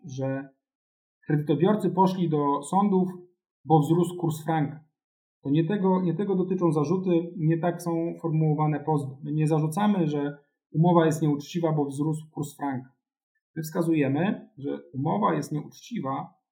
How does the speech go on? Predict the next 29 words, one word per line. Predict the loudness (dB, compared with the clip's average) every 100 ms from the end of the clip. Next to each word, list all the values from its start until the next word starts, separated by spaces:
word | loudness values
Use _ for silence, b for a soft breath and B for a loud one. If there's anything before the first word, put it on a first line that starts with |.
| _
ponieważ | -2 0 0 -4 -8 _ _ _ _
wysokość | -8 -4 -2 0 0 -2 -6 -12
tego | -8 -6
kursu, | -4 -2 -2 -6 -18 _ _ _ _ _
jaki | 0 0 0
kurs | 0 -2 -2
stosu-, | -6 -6 -4 -2 -2
jest | 0 -2
stosowany, | -4 -4 -2 0 0 0 -4 -10 _ _ _ _ 0
o | 0
tym | 2 2
decydował | 2 0 2 4 4 4
wyłącznie | 4 4 2 -2
bank. | 0 0 -2 -6 -20 _ _ _
To |
nie | 0 2
był | 0 0
kurs | -4 -4
średni | -4 0 2 2 0 -4 -4
Narodowego | 0 2 2 2 0
Banku | -2 -2
Polskiego, | -6 -8 -6 -2 -2 -2 -6 _ _
to | -6
był | -4 -4
kurs | -2 -2 -2 -8 _ _
ustalany | -10 -6 -2 2 2 0 -4 -14
samodzielnie | -4 0 2 2 2 0
przez | -2 -6 -6
bank. | -6 -6